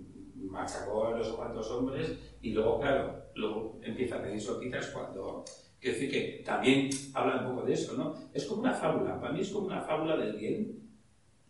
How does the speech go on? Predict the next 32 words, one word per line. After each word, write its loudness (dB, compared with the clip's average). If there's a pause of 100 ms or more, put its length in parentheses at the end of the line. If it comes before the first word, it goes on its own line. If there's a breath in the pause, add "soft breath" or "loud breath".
y -2
da 0
unas -2
pinceladas -4
del 2
mal, 0 (580)
decir, -6
bueno, -2
mm, -10 (760)
eh, -4
desde 0
luego, 4
Clara, 6
o 0
sea, 0 (960)
para 8
mí 8
solamente 6
hay 2
un 0
fallo, -2 (260)
porque 0
en 2
lugar 4
de 0
Clara 4 (200)
se -6
tenía 4
que 0
llamar 2
Santa -4
Clara, -6